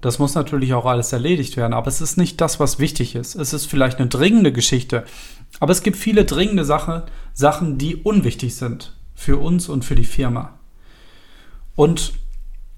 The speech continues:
es ist wichtig, dass wir anfangen zu lernen, proaktiv zu sein. Und dieser Zettel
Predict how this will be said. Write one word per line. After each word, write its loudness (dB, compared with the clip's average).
es 4
ist 0
wichtig, 0
dass -4
wir -2
anfangen 0
zu 2
lernen, 4
proaktiv 0
zu 4
sein. -2
Und -2
dieser 4
Zettel 2